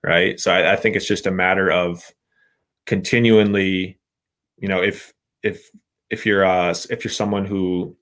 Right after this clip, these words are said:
who meditates and you stop meditating, like, you're gonna fall out of that, you know, that groove you're in. So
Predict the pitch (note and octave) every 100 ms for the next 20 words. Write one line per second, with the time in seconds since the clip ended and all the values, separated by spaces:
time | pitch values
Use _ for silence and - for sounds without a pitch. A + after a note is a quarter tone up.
0 | - G#2 G2 G#2 G2+ F#2 F#2 G#2+ - -
1 | _ _ - F#2 F2+ - F#2+ E2+ G2 F#2+
2 | - F2 F#2 F#2 D#2+ F#2+ F#2 F2 - E2+
3 | D#2+ F2 F2+ E2 D2 - - _ _ _
4 | _ _ F#2 E2 E2 D2+ - - G#2 G#2
5 | G2+ F2+ D#2 D2+ D#2 G2 -